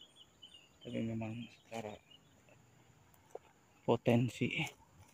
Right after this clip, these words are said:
Sriwijaya memang buahe wakeh.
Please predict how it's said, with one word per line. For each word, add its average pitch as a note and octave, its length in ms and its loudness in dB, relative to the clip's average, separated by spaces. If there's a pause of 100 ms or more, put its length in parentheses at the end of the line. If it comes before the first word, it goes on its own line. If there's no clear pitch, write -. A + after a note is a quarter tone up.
(320)
Sriwijaya A2+ 800 6 (1300)
memang A#2 400 4 (720)
buahe A#2+ 560 12
wakeh. B2+ 760 6